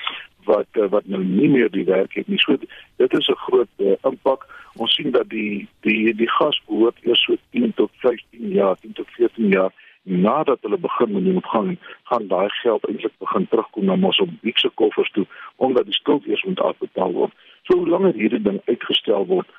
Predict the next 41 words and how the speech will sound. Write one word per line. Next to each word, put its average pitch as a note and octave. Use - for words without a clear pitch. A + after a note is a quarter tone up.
hoe A2
langer, G#2+
uh, -
is -
daar -
'n -
impak -
op -
die, G2
op -
die F#2+
streek, -
hoe F#3
langer G3+
wag F3
die -
streek -
en -
Mosambiek G#2
dan F2+
vir F#2+
hierdie F#2+
ge-, -
finansiële -
inspuiting, F#3
wat -
natuurlik G#2+
dan F#2
gepaard -
sal G2+
gaan G2
met, -
met F#3+
addisionele F#3+
inligting G3
en G3
ook -
natuurlik F#3+
uiting F#3+
in -
werkskepping -